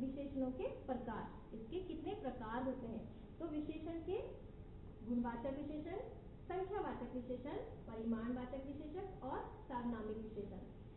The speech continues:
विशेषण के चार प्रकार दिए गए हैं। पहले हम समझते हैं गुणवाचक विशेषण। गुणवाचक विशेषण क्या होते हैं? वो शब्द जो हमें किसी संज्ञा या सर्वनाम के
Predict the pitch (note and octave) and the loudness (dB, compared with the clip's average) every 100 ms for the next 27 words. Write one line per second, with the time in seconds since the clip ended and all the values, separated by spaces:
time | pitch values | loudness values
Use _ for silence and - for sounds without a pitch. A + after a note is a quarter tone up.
0 | - - A#3 B3 C4 C#4 C#4 F4+ B4+ - | -10 -2 0 2 2 2 4 4 2 0
1 | - A#3+ A#3 A3+ A3+ G#3+ F#3 G3 F#3 F#3 | 0 2 2 0 -2 -2 0 0 0 -2
2 | G#3 - - A#3+ C4+ D#4 D#4+ D#4 C#4 C4+ | -4 -6 -4 0 0 2 0 0 0 2
3 | D#4+ A#4+ F4 A3+ C#4+ E4+ C4 A3 - - | 2 2 2 4 4 4 2 0 0 0
4 | - A3+ A3 A3 A3 F#3+ - - A3 C4+ | 0 0 2 0 0 -2 -6 -6 0 6
5 | G4+ G4+ F#4+ G4 D#4+ D4 D4+ G4+ B4 - | 8 6 4 2 2 0 0 2 2 0
6 | - D4+ C#4 A3 G#3 G3+ - - - - | 0 2 4 4 2 -2 -2 -4 -6 -8
7 | - - - G3+ F#4 A4+ - D4 A3+ A3+ | -8 -8 -2 4 6 4 4 2 2 -2
8 | - G3 C#4+ D#4+ C#4 C4+ D#4 A4+ - E4 | -4 0 2 2 4 6 6 6 2 4
9 | E4+ F#4+ F4+ C4 B3+ D#4+ E4 D#4+ C#4 A#3 | 8 8 8 6 6 6 4 4 4 6
10 | A#3+ A#3 A#3+ A#3 F#4 | 6 8 6 6 8